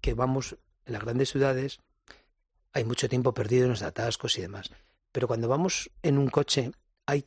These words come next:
tantos actores que intervienen, desde el peatón, el ciclista, el autobús, el taxi, el cabi.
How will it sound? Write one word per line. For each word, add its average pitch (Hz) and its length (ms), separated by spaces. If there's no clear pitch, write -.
tantos 196 480
actores 117 480
que 127 100
intervienen, 123 640
desde 117 320
el 107 100
peatón, 101 680
el 120 100
ciclista, - 720
el 120 140
autobús, 107 760
el 117 220
taxi, 110 560
el 120 200
cabi. 107 380